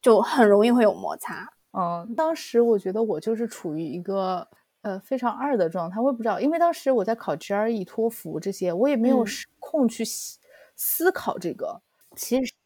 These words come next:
Speaker 2: 想一想，回想起来，我自己也是有非常多的问题在这一段 friendship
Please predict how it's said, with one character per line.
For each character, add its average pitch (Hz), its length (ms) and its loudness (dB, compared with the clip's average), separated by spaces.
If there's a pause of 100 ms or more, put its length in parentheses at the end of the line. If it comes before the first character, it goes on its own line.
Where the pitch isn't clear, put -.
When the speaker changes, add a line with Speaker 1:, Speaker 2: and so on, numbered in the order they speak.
(200)
Speaker 2:
想 175 280 -8
一 202 100 -6
想， 190 220 -8
回 190 240 -4
想 220 240 -4
起 214 180 -16
来， 170 180 -6
我 180 220 -4
自 226 180 -6
己 180 400 -6
也 180 160 -6
是 214 200 -8
有 180 160 -2
非 208 180 -6
常 202 140 -4
多 208 100 -4
的 208 80 -4
问 226 220 -2
题 175 160 -8
在 175 200 -4 (160)
这 208 140 -6
一 185 80 -4
段 175 180 -6
friendship 170 520 -10